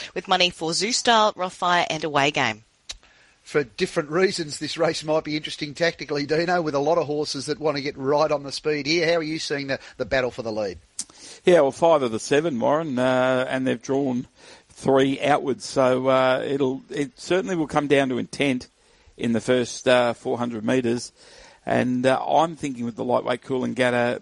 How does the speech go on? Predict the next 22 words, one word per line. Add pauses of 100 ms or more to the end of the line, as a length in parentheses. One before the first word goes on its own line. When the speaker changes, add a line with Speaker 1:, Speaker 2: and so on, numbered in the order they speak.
Speaker 3:
might
be
the
leader,
but,
uh,
In
the
Congo, (400)
you
know,
the
Waterhouse
Bott
stable
are
aggressive
with
their
tactics.
Zoustyle,
Rothfire